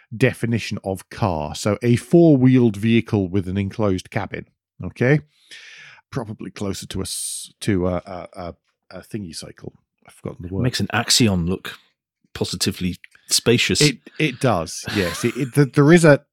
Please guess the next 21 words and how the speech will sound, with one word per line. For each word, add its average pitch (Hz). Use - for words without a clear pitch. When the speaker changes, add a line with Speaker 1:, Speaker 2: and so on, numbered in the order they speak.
Speaker 1:
bit 120
of 117
a, 107
a 104
whiff 101
of 92
the 98
old, 90
um, 85
oh, 113
what 123
was 120
the 139
really 117
ugly 98
one 85
that 78
you 92
saw 90
in 85
London? 82